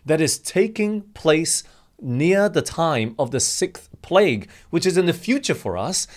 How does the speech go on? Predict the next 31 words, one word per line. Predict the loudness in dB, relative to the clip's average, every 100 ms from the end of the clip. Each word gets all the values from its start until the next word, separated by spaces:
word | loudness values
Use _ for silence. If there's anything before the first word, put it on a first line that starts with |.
| -20 -8
we | -6 -2 0 0
know | -2 0 0 2
that | 0 -2
that | 0 2 2 0
is | -2
somehow | 0 0 0 0 0 0 0
connected | -4 -6 -4 -4 -6 -4
with | -4 -4
Jesus | -4 -4 -4 -4 -6 -6 -10 -20 _ _ -14
coming | -4 -2 -2 -6 -8 -14 _ _ _ _ _
as | -10 -8
a |
thief, | -10 -10 -12 -14 -20 _ _ _ _ _ _ _ _ 0
right? | 0 0 -8 _ _ _ _ -2
We |
see | -2 0 0
that. | 0 -2 _ _ _ _ -20 -20 _
These | -2 0 0 -2
two | -4 -2 -2 -4 -8 -8
are | -4
very | 2 2
much | 0 -4 -8
connected. | -6 -6 -6 -12 -20 _ _ _ _ _ _ _ _ _ _
But | -12
when | -4 -4 -2
does | -4 -4
Jesus | -6 -6 -6
come | -10 -12
as | -10 -10
a |
thief? | -10 -10 -12 -16 -20